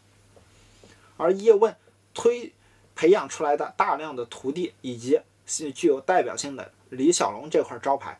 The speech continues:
使得咏春拳在叶问手中发扬光大，因此他的武德、他的人品以及他的贡献让世人称赞他为一代宗师。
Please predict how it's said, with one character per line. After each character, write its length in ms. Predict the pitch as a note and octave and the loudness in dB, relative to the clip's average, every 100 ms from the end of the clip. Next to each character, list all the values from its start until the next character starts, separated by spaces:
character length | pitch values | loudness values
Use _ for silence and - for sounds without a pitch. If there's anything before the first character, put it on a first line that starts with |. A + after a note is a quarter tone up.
| _ | _
使 240 | - B2 | -8 -8
得 240 | A2+ B2 - _ _ | -6 -8 -10 _ _
咏 220 | B2+ B2+ - | -8 -8 -6
春 220 | F#3+ F3+ | -6 -4
拳 180 | A2 G2 | -6 -4
在 160 | - A#2+ | -4 -2
叶 180 | D#3 F#3+ | 4 4
问 220 | F3+ C3+ | 2 -8
手 160 | - | -12
中 180 | - A2+ - | -12 -12 -12
发 340 | - - D#3+ D3 | -12 2 2 2
扬 180 | G#2 A2+ | -8 -12
光 220 | A#2+ B2 | -14 -10
大， 160 | - - _ _ | -10 -12 _ _
因 200 | C3 D#3 | -4 -2
此 220 | E3+ - - _ - - | -2 -4 -6 _ -20 -12
他 180 | - D#3 | -4 -2
的 80 | |
武 220 | B2+ A#2 A2 | -2 -6 -10
德、 280 | A2 A2+ - | -4 -4 -6
他 160 | - | -10
的 100 | C3+ | -6
人 240 | A#2 B2+ E3+ | -6 -4 -6
品 160 | - - | -8 -16
以 80 | A2+ | -10
及 140 | B2+ | -10
他 160 | A#2+ C#3 | -6 -8
的 80 | A#2+ | -4
贡 200 | F3 B2+ | -6 -6
献 220 | - - _ _ - A#2+ | -14 -16 _ _ -20 -10
让 280 | B2 C3+ - _ _ - | -4 -4 -6 _ _ -8
世 200 | - D3 | -4 -4
人 220 | F#2 - | -6 -16
称 240 | - - B2+ | -16 -12 -8
赞 160 | B2+ - | -10 -10
他 140 | B2 | -12
为 180 | F#2+ - _ - | -12 -14 _ -20
一 180 | A2 | -18
代 240 | A2+ A#2 - | -8 -8 -8
宗 200 | - F#2+ | -16 -12
师。 200 | - | -12